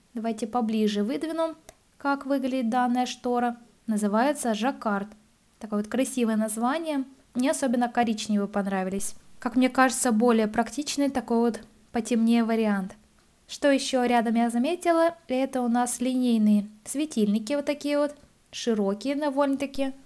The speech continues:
Данный светильник стоит двести пять рублей, и отзывы самые такие вот противоречивые. Это, кстати, светодиодный светильник. Кто-то пишет, служит годами,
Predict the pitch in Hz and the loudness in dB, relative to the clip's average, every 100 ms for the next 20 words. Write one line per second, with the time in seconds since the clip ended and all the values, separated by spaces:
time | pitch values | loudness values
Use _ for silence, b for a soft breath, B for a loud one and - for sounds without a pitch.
0 | - - 269 269 269 285 277 269 247 247 | -12 2 6 6 4 2 2 2 2 -2
1 | - 247 214 214 254 254 - 214 240 214 | 0 2 2 2 2 0 -4 -2 0 0
2 | 214 202 220 269 349 - - _ _ 254 | -2 -2 0 0 -2 -10 -20 _ _ 0
3 | 247 240 277 302 285 285 - 220 233 247 | 2 2 2 0 0 -2 0 2 2 0
4 | 240 226 233 233 226 - 233 226 247 254 | 0 -2 0 0 -2 -2 -2 0 0 0
5 | 240 - 226 208 202 185 _ _ _ - | -2 -2 -2 0 0 -4 _ _ _ -2
6 | 277 269 - 247 240 247 233 - 240 240 | 0 -2 0 0 2 0 -2 -4 -6 -2
7 | 247 254 233 202 196 - 208 214 196 196 | 0 2 2 0 -2 -4 -2 0 0 0
8 | - _ _ _ - 262 233 214 233 220 | -8 _ _ _ -2 0 0 0 0 0
9 | 214 - - - - 240 220 202 214 214 | -4 -8 -20 -10 -4 -2 0 2 2 4
10 | 311 349 339 | 2 0 -2